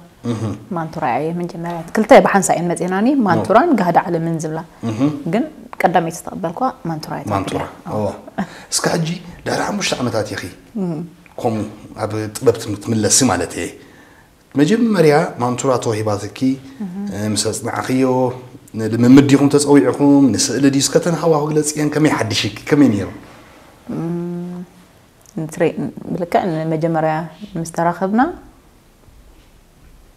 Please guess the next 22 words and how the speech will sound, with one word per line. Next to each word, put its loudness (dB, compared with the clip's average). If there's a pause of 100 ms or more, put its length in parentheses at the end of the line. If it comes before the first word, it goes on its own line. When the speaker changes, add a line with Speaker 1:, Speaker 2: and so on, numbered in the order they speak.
(640)
Speaker 2:
ንኽትር-፣ -4
ንኽትዘራረብ 6
ኢኻ 4
ትራኸብ 2
መጀመርያ። 2
Speaker 1:
እህ፣ -4
እዋ። 8 (340)
Speaker 2:
ዋጋኻ፣ 4 (640)
ሰዓታት 0
Speaker 1:
እህ። -10
Speaker 2:
ክንደይ -2
ይጥዕም፣ -4 (800)
እ፣ -8 (280)
ከመይ 0
ዓይነት -2
ካራክተር -4
ከም -4
ዘለካ 0
ትቕበሎ -2
ዲኻ -4
ይትቕበሎን፣ -2
ስቶሪ 2